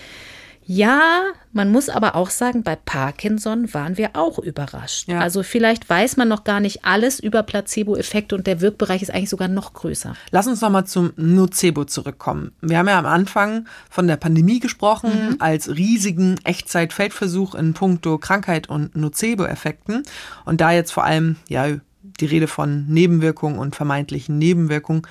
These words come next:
Speaker 2: der Impfung.
Speaker 1: Mhm.
Speaker 2: Wie sieht es denn mit Folgen der Infektion aus? Also Begleiterscheinungen, Symptome, womöglich sogar Long-Covid. Gibt's da irgendwie Einflüsse?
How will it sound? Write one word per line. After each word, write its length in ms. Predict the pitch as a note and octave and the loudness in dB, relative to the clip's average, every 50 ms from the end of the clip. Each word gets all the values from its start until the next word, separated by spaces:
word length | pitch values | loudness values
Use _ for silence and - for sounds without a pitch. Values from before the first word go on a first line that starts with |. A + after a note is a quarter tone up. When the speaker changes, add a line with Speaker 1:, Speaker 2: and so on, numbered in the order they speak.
| - _ _ | -16 _ _
Speaker 2:
der 160 | - - - | -6 0 2
Impfung. 460 | F#3 G#3 F#3+ D#3 - - - - - - - - - - - - | 6 6 6 4 2 -6 -12 -12 -14 -18 -20 -20 -20 -20 -10 -6
Speaker 1:
Mhm. 160 | G3+ G3+ F#3 F3 | -4 -4 -2 -2
Speaker 2:
Wie 120 | F#3 G3 | -2 -2
sieht 240 | G#3 G3 C4+ C#4+ D4 | 0 0 -2 -2 -2
es 140 | C#4+ C4 - | -4 -2 0
denn 260 | - A3+ A3+ A3 A3+ - - - _ _ _ _ _ _ _ _ _ _ _ F3 | 0 0 0 -2 -4 -8 -16 -20 _ _ _ _ _ _ _ _ _ _ _ 2
mit 200 | F#3 F#3+ F3+ - | 2 2 2 0
Folgen 520 | - - - F#3+ G3 G#3 A3+ A3+ A3 G3+ | -2 2 4 4 4 4 2 0 0 0
der 140 | G3 F3+ - | 0 0 0
Infektion 680 | F#3+ F#3+ - G3+ F#3+ - - - A3 A3 A3+ F#3+ - | 0 0 0 -4 -4 -4 -4 -2 0 2 2 0 0
aus? 340 | - - C#2+ - B2+ - - | -2 -6 -8 -8 -8 -10 -4
Also 240 | - C#3+ D3 E3 D#3+ | -4 0 0 2 0
Begleiterscheinungen, 1000 | D#3+ D#3 - F3 F3 F#3 - D#3+ D#3+ - - E3+ E3 D#3 D#3+ D#3+ D#3 D#3+ D#3 D3 | 0 2 2 2 2 2 0 -2 -4 -2 0 0 2 4 4 4 4 2 2 2
Symptome, 760 | D#3+ D#3+ D#3+ - - G3 G3+ G3 F#3+ F#3 F3+ F3+ F3 D#3+ - | 2 0 0 2 0 0 2 4 6 6 6 4 4 2 0
womöglich 640 | F3 D#3+ F3 F#3+ G3 G#3+ B3 A#3 - A3 G#3 F#3 - | -2 2 4 4 4 4 2 0 -2 -4 -4 -2 -2
sogar 340 | G3+ G3 F#3+ F#3+ F#3 - | 0 2 4 4 4 4
Long-Covid. 840 | D#3 F3+ F3+ F3 F#3 E3+ - - A#3+ A#3 E3+ B2+ A2 - - - - _ _ _ _ _ _ - - - | 2 2 4 4 2 0 2 2 2 2 2 0 -4 -4 -8 -14 -18 _ _ _ _ _ _ -20 -8 -6
Gibt's 160 | G3+ F#3+ - | -6 -4 -2
da 120 | - G3 - | -4 -2 -2
irgendwie 220 | G3+ G3+ G3 - | -2 -2 -2 -2
Einflüsse? 640 | - - G3 G3+ - - A3+ A3+ A3+ - B3+ C#4 | -2 -2 -4 -4 -4 -6 -6 -6 -4 -4 -6 -6